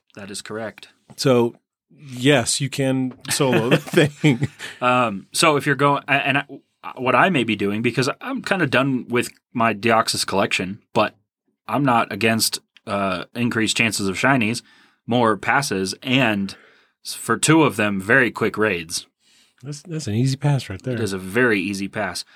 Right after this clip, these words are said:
Speaker 1: Uh, for eggs in sh-, in seven Ks, you can have Smoochum, Wynot, and Chingling. Only Smoochum and Wynot can be shiny. Wynot shiny is awesome.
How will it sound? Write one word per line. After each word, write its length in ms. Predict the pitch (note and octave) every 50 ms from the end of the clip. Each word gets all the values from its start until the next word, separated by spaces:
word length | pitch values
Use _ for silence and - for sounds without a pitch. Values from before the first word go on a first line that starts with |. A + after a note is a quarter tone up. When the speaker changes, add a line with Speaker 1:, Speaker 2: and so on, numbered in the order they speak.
| _ _ _ _
Speaker 1:
Uh, 240 | - B2+ B2+ B2+ A#2+
for 580 | - - - D3+ D3 C#3 C#3 C#3 C#3 C3+ C3+ - -
eggs 500 | C3 C#3 D3+ D3 B2+ A2 G2+ F#2+ - - -
in 240 | B2+ A#2+ A#2 A2+ G#2+
sh-, 180 | G#2 - - G2+
in 300 | - C3 A#2+ A#2+ A#2 A#2
seven 320 | A2+ - D3 C#3+ C#3+ C#3+ C#3
Ks, 420 | - C3 A#2 G#2+ G2+ G2 F#2 F2 F#2+
you 120 | A2 A2+
can 120 | - B2
have 140 | A#2 A2+ A2
Smoochum, 580 | G2 - - D#3 F3+ F#3+ - G3 F#3 F3 E3 C#3+
Wynot, 460 | B2 C#3 D3+ D#3+ D#3+ E3 D#3 D#3 -
and 220 | - C3+ C#3 D3 C#3+
Chingling. 720 | - - E3+ F3 E3+ D3 C#3 B2+ A#2+ G#2+ G2 F#2+ F2 F2 - _ _ _ _ _ _ _ _ _ _
Only 320 | D3 D3 D#3 D#3 D#3 D3+ D3
Smoochum 400 | D3 - D3+ C#3+ C#3+ C#3+ C#3+ C#3+
and 80 | C3 B2+
Wynot 420 | A#2+ B2 B2+ B2 B2+ A#2+ A#2 - -
can 160 | - A#2 A2+
be 100 | G#2+ G#2
shiny. 460 | G2+ - - C3 B2+ C3 C3 C3 B2+
Wynot 480 | A#2+ A2+ A2+ A#2 A#2+ A#2+ A#2+ A#2 A2+ -
shiny 500 | - - B2 A2+ A2+ A2+ A2+ A2 - -
is 260 | A2 A2 G#2+ G#2 G#2 G#2 G#2
awesome. 500 | G#2+ G2+ G#2 G2+ - - F#2+ E2 C#2+ -